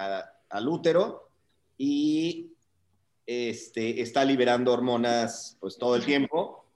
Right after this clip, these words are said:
Existen diferentes tipos, diferentes tiempos de duración. Hay uno que dura tres años, hay uno que dura cinco. Y, este, y es muy buen método también porque, pues, evidentemente no puede haber falla, eh,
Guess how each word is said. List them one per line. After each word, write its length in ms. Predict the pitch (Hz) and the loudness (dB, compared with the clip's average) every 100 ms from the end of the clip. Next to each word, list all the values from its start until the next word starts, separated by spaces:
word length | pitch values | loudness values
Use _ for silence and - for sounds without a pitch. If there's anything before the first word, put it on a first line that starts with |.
| _ - | _ -12
Existen 460 | 110 110 127 135 | -10 -6 -2 0
diferentes 560 | 127 117 127 117 117 120 | 0 0 0 -2 -2 -4
tipos, 560 | 156 160 131 143 151 - | -4 -4 0 -2 -2 -10
diferentes 880 | 107 107 107 110 113 113 110 110 - _ _ _ _ _ _ | -10 -8 -6 -6 -4 -4 -4 -4 -12 _ _ _ _ _ _
tiempos 440 | - 135 131 135 117 | 2 2 2 0 0
de 80 | 113 | 0
duración. 600 | 107 101 117 135 143 139 | 0 -2 0 0 2 0
Hay 100 | 107 | -2
uno 220 | 107 101 | -4 -6
que 80 | 101 | -4
dura 220 | 101 95 | -4 -4
tres 240 | 101 101 117 | -4 -4 0
años, 340 | 143 143 123 | 2 2 -2
hay 100 | 110 | -4
uno 200 | 104 101 | -4 -6
que 60 | 98 | -8
dura 160 | 95 92 | -6 -8
cinco. 720 | - 147 143 135 135 135 - _ _ _ _ _ _ _ _ _ _ | -4 -4 -2 -2 -2 -4 -12 _ _ _ _ _ _ _ _ _ _
Y, 300 | 117 113 117 | -8 0 2
este, 440 | 110 110 - 110 110 | 2 -2 -4 0 0
y 200 | 127 127 | 2 2
es 100 | 123 | 4
muy 140 | 139 | 2
buen 180 | 131 131 | 4 4
método 300 | 123 131 127 | 2 4 4
también 380 | 127 123 123 123 | 4 2 2 0
porque, 260 | 113 - | -4 -6
pues, 320 | 98 92 - _ _ | -8 -10 -14 _ _
evidentemente 880 | 98 101 107 107 117 107 113 107 104 | -4 -2 -2 -2 -2 0 0 0 0
no 340 | 98 101 101 98 | -2 -2 -2 -2
puede 180 | 107 104 | -2 0
haber 240 | 98 95 | 0 -2
falla, 760 | 98 98 95 95 95 90 87 - - _ _ | -2 0 0 0 0 0 -4 -8 -20 _ _
eh, 380 | - 71 - | -12 -12 -12